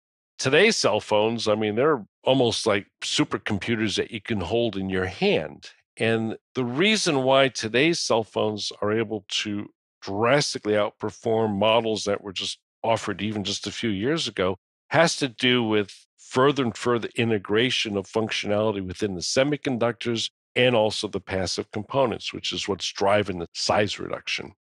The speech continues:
So if we take a look at some of the core technologies and size reduction that Yageo is doing, let's first talk about resistors. Today, they're shipping case sizes that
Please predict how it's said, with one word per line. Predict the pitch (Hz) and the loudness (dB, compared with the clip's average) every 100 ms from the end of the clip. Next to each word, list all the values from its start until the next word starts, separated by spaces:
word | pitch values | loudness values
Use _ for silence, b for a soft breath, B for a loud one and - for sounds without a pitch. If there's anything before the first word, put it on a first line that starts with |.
| _ - | _ -2
So | - | 0
if | 139 | 2
we | 165 | 0
take | 139 202 - | 2 2 4
a | 165 | 4
look | 143 147 | 4 2
at | 120 - | 0 0
some | 131 120 | -2 -2
of | |
the | 104 | -4
core | - - - 135 135 | -8 -12 -2 2 2
technologies | 113 - 104 - 117 131 131 - 107 104 98 - - | 2 -4 -4 2 4 4 2 -2 -2 -2 -4 -8 -8
and | 110 98 98 - | -4 -2 -2 -8
size | - - - 123 113 | -6 -2 2 2 0
reduction | 104 92 90 - 104 98 - - | -4 -4 -2 -4 -4 -6 -10 -4
that | 98 95 - - _ - | -4 -4 -8 -20 _ -8
Yageo | 110 117 139 - 113 101 98 - - | 0 2 2 2 0 0 -4 -10 -10
is | 95 | -8
doing, | - 95 90 98 101 - _ _ - | -4 -2 0 -2 -4 -10 _ _ -6
let's | 143 | -4
first | - 156 131 | 0 2 2
talk | - 135 - | 2 2 2
about | 117 110 - | 0 0 0
resistors. | 107 98 110 110 - 78 80 - - - _ _ - | -4 -4 -2 -4 -6 -8 -6 -8 -8 -16 _ _ -6
Today, | 113 113 127 135 | 0 2 4 2
they're | 107 104 101 - | 2 2 2 0
shipping | - - 117 - 120 113 - - | 0 0 0 0 0 0 -4 -2
case | 139 151 | 2 2
sizes | - 107 117 107 104 101 - - - | 2 4 4 2 -2 -2 -4 -2 2
that | 110 110 | 2 2